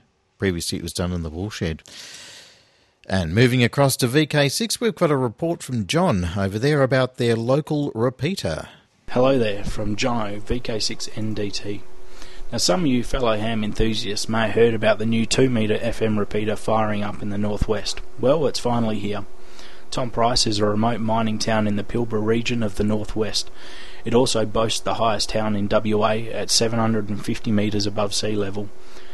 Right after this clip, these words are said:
Speaker 2: The town's located inland at the edge of the Hamersley Ranges, almost halfway between Newman and Karratha. Tom Price Town was a purpose-built town by Hamersley Iron Mining Company in nineteen sixty-five,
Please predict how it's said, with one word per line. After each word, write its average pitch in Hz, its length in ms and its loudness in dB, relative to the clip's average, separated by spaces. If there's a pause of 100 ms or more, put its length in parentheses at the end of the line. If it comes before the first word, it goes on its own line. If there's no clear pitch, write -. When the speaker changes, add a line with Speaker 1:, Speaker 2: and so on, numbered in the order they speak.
(160)
Speaker 2:
The 113 80 -4
town's 127 380 2
located 110 540 2
inland 117 440 2
at 101 120 0
the 107 140 0
edge 113 180 2
of 113 60 2
the 107 80 2
Hamersley 117 480 4
Ranges, 107 480 2
almost 107 380 0
halfway 113 380 2
between 107 440 0
Newman 110 320 2
and 104 160 0
Karratha. 104 580 0 (800)
Tom 113 220 2
Price 113 280 2
Town 127 360 2
was 107 140 0
a 104 60 0
purpose-built 117 640 -2
town 120 280 2
by 107 200 0
Hamersley 110 500 0
Iron 117 340 2
Mining 113 300 0
Company 127 500 -2
in 107 100 2
nineteen 110 380 -2
sixty-five, - 840 -2